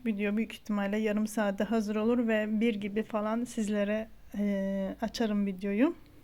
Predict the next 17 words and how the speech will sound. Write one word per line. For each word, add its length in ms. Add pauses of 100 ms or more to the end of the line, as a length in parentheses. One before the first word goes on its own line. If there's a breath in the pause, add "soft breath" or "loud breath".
(600 loud breath)
Bu, 280 (360)
e, 40
hesabımın 680
etiketi 680 (500 loud breath)
Y 420 (100)
J, 580
yok. 420 (1400 loud breath)
Benim 200
gözlerim 520 (180)
<laughs> 200
görmüyor 600
biraz. 480 (1080 loud breath)
Yozgat, 640
Jale, 600
sekiz, 680 (380)
Ceyhan, 640
Lale, 600